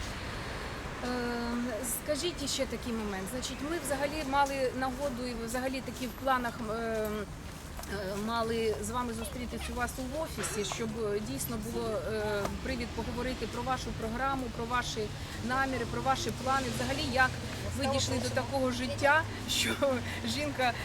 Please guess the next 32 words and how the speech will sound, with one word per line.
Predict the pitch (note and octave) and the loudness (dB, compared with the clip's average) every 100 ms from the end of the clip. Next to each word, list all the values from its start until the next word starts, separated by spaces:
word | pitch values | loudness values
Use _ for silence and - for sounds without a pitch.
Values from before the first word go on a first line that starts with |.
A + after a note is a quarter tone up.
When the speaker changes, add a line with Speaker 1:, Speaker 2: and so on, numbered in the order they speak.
| - A#3+ | -2 0
Speaker 1:
вирішила | B3+ B3 A#3+ B3 | 0 0 0 0
йти | A3+ B3+ | 0 -2
в | - | 0
політику. | B3 A#3+ G#3 A3 - A3+ G#3 - - - | 0 0 0 -2 0 -2 -2 -6 -6 0
Е, | G#3+ A3+ A3+ A3 A3 | 2 4 2 4 4
але | B3+ C#4 | 4 4
так | C#4 C#4 | 6 4
сталося, | - - C#4 D4+ D4 | 2 0 0 0 -2
що | C4 A#3 A#3+ | -2 -2 -2
сьогодні | A#3+ C#4+ B3 A#3 | 0 0 0 -2
ми | |
зн-, | A3+ A#3 A3+ | 0 -2 -2
ну, | A3 | -2
знову | B3 B3 G#3+ | 0 0 0
ж | |
таки | A3 - A#3 | -2 -2 -2
отакі, | A3 A3+ A#3+ A3+ G3+ | -2 -4 -2 -2 0
е, | G#3 G3+ G3 G3 F#3+ F#3+ A3+ | 0 0 -2 -2 -4 -4 -2
ві-, | C4+ B3 F#3 | 0 0 0
в | A3 | 0
довільній | C#4+ C4 B3 A3 G#3+ - | 0 2 0 0 -2 -2
формі | B3 A#3 G#3+ G3+ G#3 | 0 0 0 -2 -2
відбувається | A3 A#3 A#3 A3 G#3+ G#3+ | -2 -2 2 2 2 -2
це | - | 0
інтерв'ю | A3+ A#3 C4 C4+ E4+ G4+ - - - - | -2 -2 -4 -2 2 2 0 -6 -6 -4
безпосередньо | B3+ - B3 C4 D4+ C4 A#3+ | -2 -2 -2 2 2 2 -2
на, | A#3 A#3 A3 - - - | 0 2 2 -2 -4 4
е, | G#3+ G#3+ G3+ G3 G3+ | 8 8 8 6 4
значить, | A#3 A3 A3+ | 0 -4 -4
на | B3 A3 | -4 -2
цій | - B3 | -2 0
гарячій | A3+ A3 A3+ A#3 | 2 2 2 0